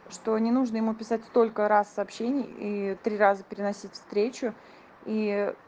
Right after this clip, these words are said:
ско-, как долго ты ещё будешь жить вот в таком состоянии, не чу-, не чувствуя себя и не чувствуя окружающих, хотя у этого человека есть своя семья?»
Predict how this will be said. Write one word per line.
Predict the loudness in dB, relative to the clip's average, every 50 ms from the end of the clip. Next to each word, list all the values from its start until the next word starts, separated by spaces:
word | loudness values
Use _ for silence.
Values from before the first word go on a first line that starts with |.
| -20 -20 -20 -20 -20
ско-, | -18 -6 -4 -4 -4 -4 -8 -20 -8 0
как | 2 2 4 4
долго | 4 2 2 0 -2
ты | -2 -2
ещё | -2 -2 -2 -2
будешь | -2 -2 -2 -2 -2 -2
жить | 0 0 0 0 -2
вот | -6 -10 -8
в | -4
таком | -4 -4 -2 0 -2 -2 -2
состоянии, | -6 -12 -12 -6 -2 0 0 2 2 2 0 0
не | -2 -2 -4
чу-, | -6 -6 -6 -6 -6 _ -14 -20 -20 -20 -20 -20 -20 -20 -20 -20 -20 -20 -18 -6 0
не | 0 0 2
чувствуя | 0 -2 -4 -4 -6 -8 -6 -2 0 0 0
себя | -2 -6 -10 -6 0 4 4 4 4 4 0
и | -2
не | -4 -4 -6
чувствуя | -8 -10 -12 -8 -8 -8 -6
окружающих, | -6 -2 0 2 0 0 0 -4 -8
хотя | -8 -8 -4 -4 -2 -2
у | -2
этого | -2 -4 -6 -8
человека | -8 -8 -10 -8 -8 -10
есть | -10 -8
своя | -6 -6 -6 -6
семья?» | -8 -10 -8 -8 -4 0 2 2 2 2